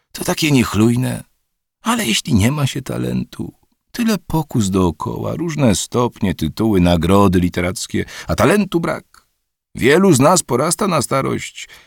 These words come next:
Koryfeuszy to oczywiście nie dotyczy. Gian Giacomo, Cristobal Junta, Giuseppe Balsamo, czy, dajmy na to, towarzysz Fiodor Simeonowicz Kiwrin. Żadnych śladów owłosienia”, obrzucił mnie triumfalnym spojrzeniem.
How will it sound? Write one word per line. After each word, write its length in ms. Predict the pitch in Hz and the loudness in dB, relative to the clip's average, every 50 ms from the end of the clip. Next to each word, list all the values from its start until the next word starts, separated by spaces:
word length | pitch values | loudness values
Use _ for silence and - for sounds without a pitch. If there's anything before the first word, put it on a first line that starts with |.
| _ _ _ _ _ _ | _ _ _ _ _ _
Koryfeuszy 680 | - 269 262 240 - - 180 165 175 185 - - 107 | 0 2 2 2 2 2 0 0 0 0 0 -2 -2
to 120 | - 80 78 | 0 0 -2
oczywiście 440 | 73 - 78 78 80 - - 101 | -2 -2 -2 -2 -2 0 2 2
nie 180 | 101 131 151 151 | 2 4 2 2
dotyczy. 720 | 120 95 76 69 - 65 62 _ _ - - - - - - _ _ _ _ _ _ _ _ _ _ - | 2 0 0 -2 -4 -8 -8 _ _ -16 -14 -12 -14 -14 -16 _ _ _ _ _ _ _ _ _ _ -8
Gian 400 | 65 69 110 113 107 104 101 87 | -2 2 4 4 6 6 6 4
Giacomo, 720 | 78 90 87 82 78 _ - 113 135 131 131 123 113 - - - | 4 2 2 0 0 _ -4 -2 0 0 0 0 0 -2 -2 0
Cristobal 440 | 90 90 - - 95 85 90 92 | 0 0 0 0 0 0 2 2
Junta, 560 | 92 73 85 104 120 117 104 - - 101 92 85 | 2 2 4 4 4 4 4 2 -2 -2 -2 0
Giuseppe 460 | 80 95 87 87 92 76 _ 101 92 | 0 2 2 2 0 0 _ 0 0
Balsamo, 720 | 85 85 101 101 92 - - 92 101 113 117 113 113 - - - - - _ _ _ | 2 4 4 4 2 2 2 2 2 2 2 0 -4 -6 -10 -18 -20 -20 _ _ _
czy, 380 | _ - - 85 87 92 110 127 | _ -4 0 2 4 4 4 4
dajmy 360 | 135 120 117 117 120 131 120 | 4 4 4 4 6 6 6
na 140 | 107 104 104 | 6 4 4
to, 140 | - 117 107 | 2 2 0
towarzysz 520 | - - 92 78 87 90 95 107 113 - | 2 0 2 4 2 2 2 2 -2 -4
Fiodor 420 | - - 90 90 87 101 101 92 - | 0 0 0 2 2 2 2 0 2
Simeonowicz 640 | - 92 92 95 92 92 87 87 87 101 - - | 2 4 4 6 6 4 4 4 2 2 0 -2
Kiwrin. 680 | _ - 104 117 147 160 156 156 - - 139 - 123 - - _ _ _ | _ 2 2 2 2 0 -4 -4 -4 -4 -6 -6 -6 -8 -10 _ _ _
Żadnych 720 | _ - - - - 135 139 123 120 113 113 135 156 139 - | _ -6 -2 0 0 2 2 0 2 4 4 4 2 0 -2
śladów 640 | - - - 82 87 95 104 120 160 190 190 - | -6 -6 -4 0 0 2 2 2 0 -2 -4 -6
owłosienia”, 840 | - 160 147 135 131 117 - - - 67 55 50 50 50 - - - - _ _ _ _ _ _ _ _ _ _ | -8 -6 -2 -2 -2 -2 -2 -6 -8 -8 -8 -8 -12 -12 -14 -14 -16 -18 _ _ _ _ _ _ _ _ _ _
obrzucił 400 | - 71 71 73 78 73 - 80 | -10 -8 -4 -4 -4 0 2 2
mnie 160 | 76 76 73 | 2 2 0
triumfalnym 600 | 69 - 71 73 73 65 64 71 73 67 65 64 | 0 -2 -2 -2 -2 0 -2 -2 -2 -2 -4 -4
spojrzeniem. 640 | - - - 64 58 58 50 - - - - - 64 | -6 -8 -8 -10 -10 -10 -12 -12 -12 -12 -14 -14 -14